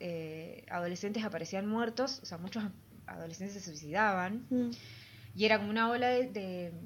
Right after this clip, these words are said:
Speaker 1: de suicidios que en ese caso la periodista habló con gente cercana a los adolescentes, pero como que las respuestas eran variadas,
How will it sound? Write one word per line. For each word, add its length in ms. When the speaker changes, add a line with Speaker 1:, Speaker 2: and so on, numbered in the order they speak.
Speaker 1:
de 120
suicidios 380
que 80
en 100
ese 220
caso 240
la 100
periodista 460
habló 440
con 160
gente 280
cercana 540
a 20
los 140
adolescentes, 640
pero 160
como 160
que 80
las 160
respuestas 460
eran 260
variadas, 840